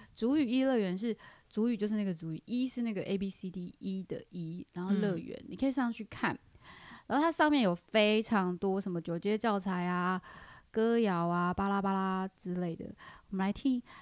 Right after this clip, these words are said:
Speaker 1: 我们来听几个好了。我们来听一个，
Speaker 2: 你是 app 吗？
Speaker 1: 我们来听娃娃点点乐。要听什么语？当然是排湾语啊，没得选，好不好？大家。
Speaker 2: 东排语。
Speaker 1: <laughs> 而且是，
Speaker 2: 东排语。
Speaker 1: 对，而且是东排语。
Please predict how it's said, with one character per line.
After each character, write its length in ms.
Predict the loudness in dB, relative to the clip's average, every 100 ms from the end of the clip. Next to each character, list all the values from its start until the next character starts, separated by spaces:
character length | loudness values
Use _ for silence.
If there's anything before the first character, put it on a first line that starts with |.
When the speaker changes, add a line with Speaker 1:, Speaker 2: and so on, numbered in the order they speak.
| -14 -6
Speaker 1:
我 60 |
们 120 | -2
来 80 | -2
听 260 | -4 -4 -6
几 160 | -8 -14
个 200 | -10 -12
好 140 | -12
了。 160 | -16 -18
我 60 | -10
们 80 | -6
来 140 | -4
听 200 | -4 -4
一 40 | 0
个， 140 | 0
Speaker 2:
你 40 |
是 0 |
app 200 | 0 -2
吗？ 480 | -4 -6 -6 -8 -12 -6
Speaker 1:
我 60 |
们 80 | -4
来 40 | 2
听 160 | 4
娃 140 | 4 4
娃 160 | 2
点 200 | 0 -4
点 260 | -2 -2 -2
乐。 200 | -4 -6 -12 _
要 100 | -2
听 160 | 2 2
什 100 | 2
么 120 | -2
语？ 220 | -2 -6 -8
当 120 | -4
然 100 | -2
是 60 | -2
排 200 | 0 0
湾 180 | 0 -2
语 80 | -4 -8
啊， 180 | -10 -6
没 140 | -4
得 160 | -4 -6
选， 260 | -6 -8 -6
好 120 | -2
不 80 | 2
好？ 320 | 4 6 4
大 120 | 4
家。 60 | 8
Speaker 2:
东 80 |
排 360 | 8 8 8 8
语。 80 | 8 10 10 6
Speaker 1:
<laughs> 320 | 4 2 0 4
而 60 |
且 20 | 10
是， 40 |
Speaker 2:
东 160 | 10 10
排 300 | 8 6 4
语。 180 | 2
Speaker 1:
对， 260 | 6 6 6
而 80 | 4
且 140 | 4
是 140 | 4 2
东 260 | 2 2
排 280 | 0 0 0
语。 320 | -4 -6 -8